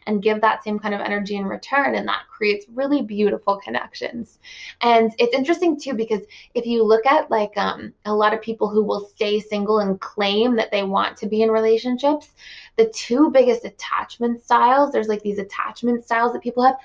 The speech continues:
One is fearful avoidant and one is dismissive avoidant. And both of these individuals grow up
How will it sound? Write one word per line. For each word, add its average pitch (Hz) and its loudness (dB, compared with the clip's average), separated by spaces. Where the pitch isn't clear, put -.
One 220 4
is 294 2
fearful 247 4
avoidant 269 4
and 214 0
one 214 2
is 214 -2
dismissive 202 -8
avoidant. 247 2
And 214 -2
both 214 4
of 285 -2
these 233 -2
individuals 208 -2
grow 190 -2
up - 0